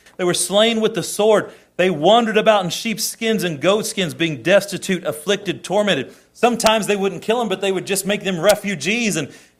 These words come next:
kick 'em out into the desert and, and try to survive yourself and living in caves and off of whatever they can find to eat. All simply for naming the name of Christ and saying, "I believe in Jesus."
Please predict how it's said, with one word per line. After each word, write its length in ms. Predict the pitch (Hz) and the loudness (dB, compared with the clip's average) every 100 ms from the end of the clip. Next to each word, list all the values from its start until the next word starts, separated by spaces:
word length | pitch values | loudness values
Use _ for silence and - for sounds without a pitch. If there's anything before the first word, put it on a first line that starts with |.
| - | -2
kick 180 | 233 | -2
'em 120 | 214 196 | 2 2
out 160 | 208 | 2
into 180 | 180 214 | 0 -2
the 100 | 185 | -2
desert 540 | 143 190 208 196 175 | 4 4 4 0 -4
and, 160 | 143 131 _ _ | -6 -14 _ _
and 260 | 156 165 156 | 0 0 2
try 140 | 196 | 2
to 80 | 202 | 2
survive 560 | 185 196 156 185 208 185 | 2 2 4 6 6 4
yourself 540 | 196 - 220 214 202 | 0 0 4 4 4
and 120 | 165 | -2
living 320 | 147 190 214 196 | -2 -2 0 -2
in 160 | 190 | -4
caves 560 | - 202 214 220 196 139 | -2 0 2 0 -2 -2
and 80 | 185 | 2
off 160 | 180 | 2
of 80 | 175 | 2
whatever 280 | 185 202 196 | 2 0 0
they 100 | 196 | -2
can 160 | 190 | -2
find 340 | 165 196 202 185 | 0 2 2 0
to 60 | 196 | -2
eat. 300 | 214 180 - _ _ - | -4 -6 -10 _ _ 2
All 380 | 220 277 330 254 | 6 8 6 0
simply 580 | - 294 302 294 285 | -4 0 0 0 -2
for 160 | 269 220 | -2 -4
naming 600 | 185 202 233 247 254 240 | 0 0 0 -2 -4 -2
the 100 | 185 | -2
name 260 | 185 196 190 | -2 -4 -4
of 140 | 185 | -8
Christ 580 | - 160 107 107 - _ _ _ - | -4 -2 -2 -6 -16 _ _ _ -12
and 160 | 156 165 | -10 -6
saying, 380 | - 175 160 151 | -2 -2 -4 -8
"I 300 | 165 160 165 | -6 -4 -4
believe 400 | 151 143 139 123 | -8 -8 -8 -10
in 160 | 123 | -10
Jesus." 640 | 107 104 92 - _ - | -12 -12 -14 -18 _ -20